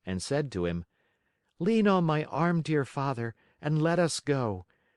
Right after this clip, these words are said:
We will walk very, very slowly, and if we feel tired, we can rest by the wayside. And where are we going? asked Geppetto.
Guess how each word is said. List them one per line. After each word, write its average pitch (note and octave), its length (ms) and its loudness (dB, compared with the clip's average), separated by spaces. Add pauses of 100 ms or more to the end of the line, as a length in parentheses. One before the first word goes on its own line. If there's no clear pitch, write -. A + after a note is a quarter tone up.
(200)
We C#3+ 140 0
will C#3+ 240 4
walk C#3 300 -2
very, E3 520 4
very D3 400 2
slowly, B2+ 680 -2 (440)
and F2 180 -4
if D3+ 200 2
we G3+ 140 4
feel F3 240 2
tired, E3 520 0 (360)
we B2 120 -2
can A#2 260 -2
rest C#3 340 -2
by D3 140 0
the D3+ 120 0
wayside. A2+ 720 -4 (1400)
And F#2 400 -4
where F#2+ 500 2
are E2+ 180 0
we D2 160 -6
going? G#2+ 600 0 (640)
asked E2+ 300 -6
Geppetto. D#2+ 580 -6